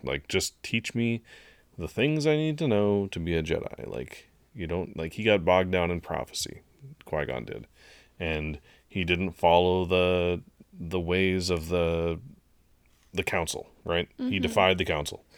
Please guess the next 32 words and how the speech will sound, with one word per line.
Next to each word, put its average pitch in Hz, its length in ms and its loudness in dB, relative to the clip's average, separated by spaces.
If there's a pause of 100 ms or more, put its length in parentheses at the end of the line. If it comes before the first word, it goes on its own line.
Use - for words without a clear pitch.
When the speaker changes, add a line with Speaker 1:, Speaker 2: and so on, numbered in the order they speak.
(480)
Speaker 1:
And, 143 240 6
and 139 240 8
you 135 80 8
might, 139 260 6
you 139 100 6
might 135 200 6
think, 135 260 2
"Well, 117 180 6
that's 123 280 2
not 117 240 2
a - 20 2
good 104 180 0
teacher 90 280 -4
for 90 140 -4
Anakin 85 480 -2
because 87 260 -2
Anakin 101 600 0
is 90 140 -4
already 98 340 2
rebellious," - 640 -6
right? 95 240 -2 (260)
Speaker 2:
But 247 280 4
Speaker 1:
But - 460 4 (460)
<laughs> - 0 - (120)
Speaker 2:
Anakin 233 760 4
taught 208 360 4
Ahsoka, 202 760 0
and 110 100 -8
Ahsoka 202 540 -2
turned 190 300 -4
out 185 160 0
amazing. 185 640 -8